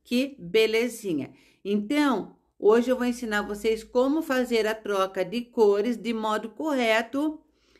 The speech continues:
em nooking, ou seja, tricô com agulha de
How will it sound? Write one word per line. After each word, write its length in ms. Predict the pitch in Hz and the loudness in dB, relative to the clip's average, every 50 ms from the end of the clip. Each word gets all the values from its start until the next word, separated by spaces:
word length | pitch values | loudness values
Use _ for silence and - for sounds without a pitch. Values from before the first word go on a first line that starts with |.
| _ _ _ | _ _ _
em 200 | 196 233 262 277 | 0 2 4 4
nooking, 520 | 277 277 269 254 240 247 - 175 151 - - | 6 6 6 4 2 2 -2 -4 -4 -4 -4
ou 160 | - 196 240 | -2 -2 -2
seja, 440 | 262 - - - 208 185 170 170 175 | -2 -4 -2 0 0 0 2 0 -4
tricô 640 | 170 170 - - 240 233 - - - 226 220 254 294 | -6 -6 -6 -8 -8 -8 -8 -2 4 4 6 6 4
com 220 | 294 294 277 262 254 | 0 -2 -4 -2 -2
agulha 480 | 247 247 233 208 208 226 233 214 220 | -2 -4 -4 -6 -6 -6 -2 0 -2
de 480 | 220 180 175 175 233 262 311 311 - - | -2 -2 -4 -4 -2 -2 -2 -4 -8 -16